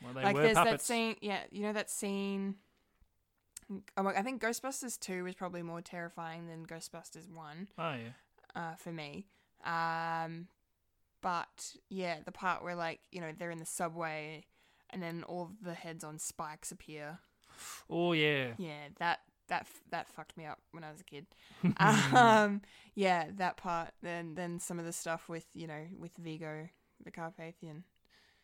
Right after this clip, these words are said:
Speaker 2: was a bit creepy as well.
Speaker 1: My name is Vigo.
Speaker 2: Vigo, Vigo.
Speaker 1: Apparently,
Speaker 2: Son of Moldavia.
Speaker 1: <laughs>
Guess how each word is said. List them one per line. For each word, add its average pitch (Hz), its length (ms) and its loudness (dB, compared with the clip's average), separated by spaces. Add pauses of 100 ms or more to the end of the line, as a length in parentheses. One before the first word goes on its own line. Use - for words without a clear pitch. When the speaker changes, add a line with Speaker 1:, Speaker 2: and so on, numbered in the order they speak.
(160)
Speaker 2:
was 175 140 -12
a 165 40 -10
bit 160 220 -14
creepy 156 420 -12
as - 140 -14
well. 165 240 -8 (160)
Speaker 1:
My 139 180 2
name 151 400 -2
is 143 100 -8 (240)
Vigo. 160 600 -4
Speaker 2:
Vigo, 156 280 -12 (440)
Vigo. 170 460 -16 (480)
Speaker 1:
Apparently, 254 340 2
Speaker 2:
Son 285 340 12
of 233 160 12
Moldavia. 180 720 0 (220)
Speaker 1:
<laughs> 156 400 6